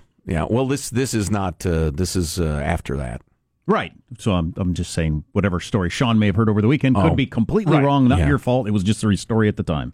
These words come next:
Speaker 1: But if only it was a white guy shooting black people, that would have been great for the mainstream media. They could have sold a lot of commercials with that one.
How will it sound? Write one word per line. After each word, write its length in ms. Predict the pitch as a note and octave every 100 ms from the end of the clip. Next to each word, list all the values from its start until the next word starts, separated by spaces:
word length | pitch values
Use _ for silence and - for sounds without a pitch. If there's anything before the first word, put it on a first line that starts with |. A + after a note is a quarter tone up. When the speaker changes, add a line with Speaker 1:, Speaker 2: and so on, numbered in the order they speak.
| -
Speaker 1:
But 220 | E3+ G#3
if 160 | G#3 B3
only 300 | D#4 D#4 C#4
it 80 |
was 120 | G#3+ F3
a 60 |
white 260 | F3 F#3+ E3
guy 200 | F3+ F3
shooting 420 | - E3 D#3+ C3
black 320 | G2 A2+ G2+
people, 300 | - F#2+ E2+
that 180 | F2+ F#3
would 140 | G3+ F#3
have 80 |
been 160 | D#3 D#3
great 340 | C3 A3+ D3
for 120 | - C3+
the 100 | A2
mainstream 840 | G#2+ C#3 D#3+ D3 - C3 A#2+ A#2
media. 380 | G#2+ G2 D#2+ D2 - _
They 120 | D3
could 140 | E3+
have 100 | C3+
sold 280 | - D3+ D3+
a 80 | A2+
lot 340 | E2+ E2+ A2 C3+
of 80 |
commercials 540 | C3 C#3+ D3 C3+ D3 C3
with 140 | C#3
that 220 | A#2+ A2+
one. 200 | - D2+